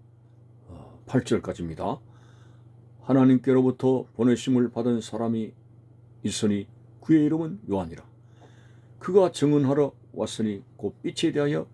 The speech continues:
증언한 고 모든 사람이 자기로 말미암아 믿게 하려 함이라. 그는 이 빛이 아니요 이 빛에 대하여,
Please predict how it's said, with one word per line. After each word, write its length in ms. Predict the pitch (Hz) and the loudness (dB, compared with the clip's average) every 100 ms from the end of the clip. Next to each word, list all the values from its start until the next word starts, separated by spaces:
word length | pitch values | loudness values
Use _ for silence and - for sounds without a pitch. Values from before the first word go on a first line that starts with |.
| - - | -20 -6
증언한 400 | 110 98 90 87 | -2 -2 -4 -8
고 100 | - - - - - - - | -16 -20 -20 -20 -20 -20 -2
모든 340 | 95 156 226 | 2 4 4
사람이 420 | 220 185 190 185 | 2 0 0 -2
자기로 360 | - 139 151 151 | -2 -4 0 0
말미암아 560 | 135 117 113 110 107 - - | 0 0 0 -2 -4 -8 -8
믿게 380 | 107 160 - 165 | -4 -4 -4 -6
하려 260 | 131 165 - - - - - - | -4 -6 -8 -20 -20 -20 -20 -8
함이라. 300 | 101 92 - - - - - - - - | -4 -4 -8 -20 -20 -20 -20 -20 -10 2
그는 240 | 131 123 | 2 4
이 140 | 147 117 | 2 0
빛이 280 | 127 - | -2 0
아니요 360 | 127 127 120 113 - | 4 4 4 -2 -4
이 100 | 120 | -4
빛에 360 | - 120 - 110 | -2 -6 -2 -2
대하여, 420 | 110 107 104 | 0 0 -2